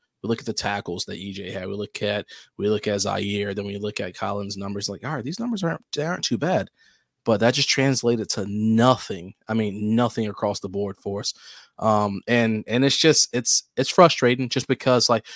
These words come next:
and especially 'cause during the announcing, 'cause I don't, I don't, I'm not gonna have too much more to say, but during the announcing, they were just kept talking about how the Falcons, the Falcons wanted to make Minshew roll to the left because he wasn't confident when it comes to rolling to the left and either scrambling or throwing the ball.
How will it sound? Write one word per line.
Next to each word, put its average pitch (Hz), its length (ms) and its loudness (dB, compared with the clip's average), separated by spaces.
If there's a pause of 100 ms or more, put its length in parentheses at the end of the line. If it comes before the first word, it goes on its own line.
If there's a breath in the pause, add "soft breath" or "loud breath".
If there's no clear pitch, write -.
(160 loud breath)
and 127 60 -4
especially 226 280 0
'cause 131 240 -2
during 170 220 2
the 143 60 0
announcing, 107 540 -2
'cause 110 140 -6
I 123 60 2
don't, 117 120 0
I 127 60 4
don't, 104 220 0
I'm 117 80 -4
not 104 60 -4
gonna 101 100 -10
have 98 80 -14
too - 100 -10
much 98 160 -10
more 98 120 -8
to 95 60 -12
say, 95 240 -6 (300 loud breath)
but 113 120 0
during 160 180 4
the 139 80 2
announcing, 117 320 0
they 110 80 2
were 104 40 0
just - 320 -8
kept - 200 -6
talking 123 260 0
about 104 200 -4
how 101 360 -2 (300)
the 110 100 -2
Falcons, 117 680 2 (500)
the - 140 -6
Falcons 123 420 2
wanted 117 380 0
to - 120 -4
make 110 560 -2
Minshew 107 480 -4
roll 107 200 -2
to - 160 -6
the 101 100 -10
left 107 260 -4
because 107 380 -4 (180)
he 120 140 -2
wasn't 113 360 0
confident 110 420 -4
when 104 100 -8
it 98 80 -12
comes 107 220 -8
to 104 100 -8
rolling 107 280 -2
to - 60 -6
the 104 100 -8
left 175 280 2 (380 loud breath)
and 117 120 2
either 104 160 0
scrambling 110 460 -2
or 104 140 -4
throwing 113 300 0
the 107 60 -2
ball. 110 320 4